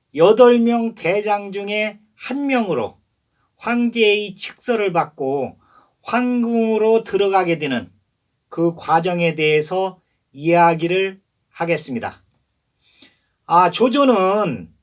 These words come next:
제남상으로 일 년 동안 있으면서 조세 제도를 개혁하고 사당 미신을 타파하고 태산 황건적을 토벌하고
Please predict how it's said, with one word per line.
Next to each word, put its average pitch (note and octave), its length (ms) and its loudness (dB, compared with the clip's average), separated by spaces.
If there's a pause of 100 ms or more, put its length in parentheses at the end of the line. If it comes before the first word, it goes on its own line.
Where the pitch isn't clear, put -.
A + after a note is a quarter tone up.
(340)
제남상으로 A3 1200 0
일 G#3+ 340 -2
년 A#3 200 2
동안 G3+ 320 0
있으면서 C#3 960 -2 (560)
조세 A3 680 2
제도를 G3+ 580 0
개혁하고 F3 760 -2 (480)
사당 A3+ 800 -2
미신을 A3 800 -2
타파하고 D#3+ 760 -6 (540)
태산 G#3+ 500 -2
황건적을 G#3 1000 -2
토벌하고 E3 760 -4